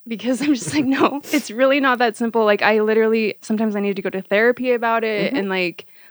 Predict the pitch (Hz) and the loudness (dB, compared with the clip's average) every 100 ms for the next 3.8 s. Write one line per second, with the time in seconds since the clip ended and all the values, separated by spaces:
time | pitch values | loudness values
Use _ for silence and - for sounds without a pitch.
0 | _ 180 196 220 190 190 202 196 180 185 | _ -2 0 0 0 -2 -2 -2 -2 -2
1 | 185 180 180 175 - 185 - 190 185 180 | 0 0 0 -2 -2 -6 -4 -6 -6 -6
2 | 160 - 208 226 220 220 220 214 208 202 | -6 -6 -4 -2 -4 -6 -6 -6 -8 -10
3 | 196 214 196 190 185 185 180 - | -10 -10 -8 -10 -8 -4 -4 -4